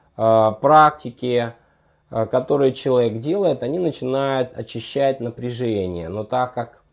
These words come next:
м, не совсем корректно, а, и не выделена точечная, скажем, адресная проработка этажей, возникает как бы, э, сильная тря-, тряска по, по всем этажам.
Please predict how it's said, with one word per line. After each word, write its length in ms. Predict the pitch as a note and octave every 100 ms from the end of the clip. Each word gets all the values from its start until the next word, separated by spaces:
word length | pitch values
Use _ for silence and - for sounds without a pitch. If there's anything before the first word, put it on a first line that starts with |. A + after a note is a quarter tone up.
| _ _ _ G#2+
м, 400 | G#2+ G#2 G#2 A#2
не 80 |
совсем 400 | A#2+ B2+ - A#2
корректно, 920 | A2 C3 B2+ C3+ C3 A#2+ - G2 F#2 - _ _ _ _ _ _
а, 520 | F#2 F#2+ F#2+ F#2+ F#2+
и 500 | - A2+ A#2+ A#2+ A2+
не 220 | A#2 B2+
выделена 1000 | A#2+ C#3+ C3+ B2 A2+ G#2+ G#2+ G#2 G2 F#2+ -
точечная, 840 | B2+ A#2+ G#2 - - G2 F#2+ F2+ E2+
скажем, 560 | - F#2 F#2 G2 F2+
адресная 840 | - B2 G#2 G2+ - F#2+ E2+ E2+ F2 _ _ _
проработка 760 | G#2+ G#2+ G#2+ G#2 G2+ G2 F#2+ F2+
этажей, 540 | G2 A#2 D#3+ G#3 A#3 _ _ _ _ _ G#2+
возникает 680 | A2+ C3 D3 F#3 F#3+ E3+
как 220 | - B2 A2+
бы, 160 | A#2+
э, 480 | A#2 - A2+ G#2+ G#2
сильная 580 | - E3+ E3+ D3+ B2 A2+
тря-, 340 | - B2 A#2
тряска 540 | - C3 D3+ D3 - F#2
по, 180 | G#2+ G2
по 180 | A#2
всем 360 | A2+ - A2 A2
этажам. 540 | G#2 G2+ F2+ E2 F2+